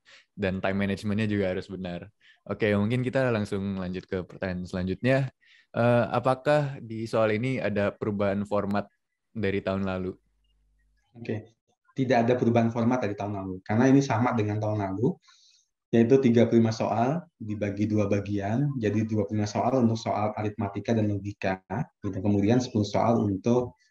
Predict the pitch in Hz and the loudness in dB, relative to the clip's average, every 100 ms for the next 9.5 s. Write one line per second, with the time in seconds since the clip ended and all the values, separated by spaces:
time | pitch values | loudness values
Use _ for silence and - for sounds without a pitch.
0 | - - 101 113 113 117 113 107 101 101 | -16 -4 -2 2 4 4 4 2 4 2
1 | - 95 - 90 87 87 98 117 120 104 | 2 -2 -2 -6 -6 -6 -2 0 2 0
2 | 98 95 - 95 92 104 110 110 - _ | 0 -2 -6 -6 -4 -2 -2 -2 -8 _
3 | - 107 95 92 98 107 95 92 95 92 | -2 0 2 2 2 2 2 -2 -4 -6
4 | 92 87 87 92 - _ _ _ _ _ | -6 -4 -4 -6 -10 _ _ _ _ _
5 | _ _ _ _ _ - 104 95 - 110 | _ _ _ _ _ -14 -12 -12 -14 -20
6 | _ _ _ _ _ _ _ _ - - | _ _ _ _ _ _ _ _ -20 -20
7 | - 101 104 90 90 92 90 _ 104 95 | -12 -6 -4 -4 -6 -8 -10 _ -8 -6
8 | 95 95 95 - - _ - - 98 98 | -6 -8 -10 -10 -12 _ -12 -4 -2 -2
9 | 98 117 131 139 | -4 -2 -2 -2